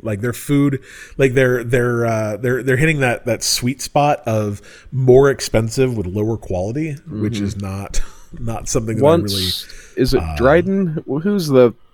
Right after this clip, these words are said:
Speaker 2: the big conglomerate that bought 'em out?
Speaker 1: Durden, yeah.
Speaker 2: Durden,
Speaker 1: Yeah.
Speaker 2: yeah. Once they bought 'em, I think everything about, I mean, Olive Garden for me was never, like, great, but, uh,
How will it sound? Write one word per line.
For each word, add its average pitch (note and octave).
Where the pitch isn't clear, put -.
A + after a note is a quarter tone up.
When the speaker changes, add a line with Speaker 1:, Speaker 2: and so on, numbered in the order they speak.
Speaker 2:
the A#2+
big G2
conglomerate G#2
that F2
bought G2
'em F2+
out? F#2
Speaker 1:
Durden, A2+
yeah. F2
Speaker 2:
Durden, G2
Speaker 1:
Yeah. G2
Speaker 2:
yeah. F2+
Once C#3
they A#2
bought G2+
'em, F2
I E2+
think F#2
everything F#2
about, F#2+
I G#2
mean, A2+
Olive A#2
Garden F2+
for F2+
me F2
was F2
never, E2
like, D#2
great, F2+
but, A2+
uh, D#2+